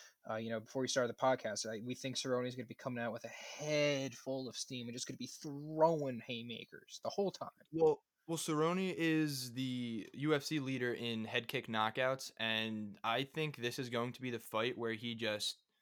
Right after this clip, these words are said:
Speaker 2: he, he goes back to it. I mean, I think he's going to wanna end this fight with a head kick. Um, he's getting towards the end of his career, and he's gonna need another signature win. I don't know how many more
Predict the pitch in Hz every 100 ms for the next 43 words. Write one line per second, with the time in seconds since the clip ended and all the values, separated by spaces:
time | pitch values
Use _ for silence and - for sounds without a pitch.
0 | _ _ _ 120 117 120 135 123 135 175
1 | 117 104 - 117 117 104 _ _ 123 170
2 | 190 180 160 165 156 127 131 147 135 139
3 | 135 135 135 123 117 120 117 120 120 _
4 | _ _ _ 110 107 107 107 123 120 135
5 | 147 156 147 147 147 127 135 123 131 135
6 | 139 135 - 123 120 123 123 - _ _
7 | _ - 120 120 135 123 143 160 139 131
8 | 131 117 135 135 120 127 107 117 120 113
9 | - 185 185 139 143 151 156 139 127 127
10 | 123